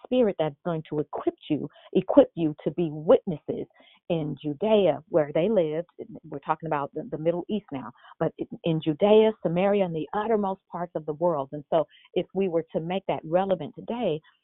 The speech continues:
um, the Holy Spirit equips us to be effective witnesses in our home, in our local areas. And I need somebody to mute your, if you're moving right now, I can hear you. I need you to look down at your phone,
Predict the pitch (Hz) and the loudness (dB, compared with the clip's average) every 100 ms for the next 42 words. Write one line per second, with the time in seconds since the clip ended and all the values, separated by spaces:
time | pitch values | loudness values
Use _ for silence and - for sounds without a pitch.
0 | _ - 156 156 - 156 226 220 185 - | _ -6 -4 -4 -6 -4 0 0 0 -4
1 | - 208 196 - 185 - - 269 269 - | 0 2 2 -2 -8 -4 2 4 4 2
2 | 180 - 170 170 156 _ 180 156 240 233 | -4 -4 -4 -2 -2 _ -2 0 2 4
3 | 202 - 160 - 247 - _ _ _ _ | 4 2 -6 -2 -2 -4 _ _ _ _
4 | _ 202 196 175 160 196 170 180 311 381 | _ 2 4 4 0 4 4 4 0 -8
5 | _ - - - 170 156 156 170 208 226 | _ -20 -16 -6 -2 0 2 4 2 2
6 | - 214 208 233 247 285 302 _ _ _ | 0 -2 -4 -6 -6 -8 -12 _ _ _
7 | _ - 170 180 196 214 214 202 208 208 | _ -8 -6 -2 -4 -2 0 2 0 -2
8 | 220 196 214 165 - _ - 180 - 170 | -2 -2 0 0 -2 _ -2 0 0 -2
9 | 202 185 196 226 220 202 196 196 190 185 | 0 2 4 4 4 2 2 0 -2 -2
10 | 170 - 165 185 170 131 - - 156 160 | -2 -4 -6 -2 -2 -2 -10 -12 -8 -4
11 | 180 175 156 156 185 - 190 202 - 254 | -2 2 2 2 0 0 0 0 -4 -6
12 | - 190 170 214 | 2 4 4 -2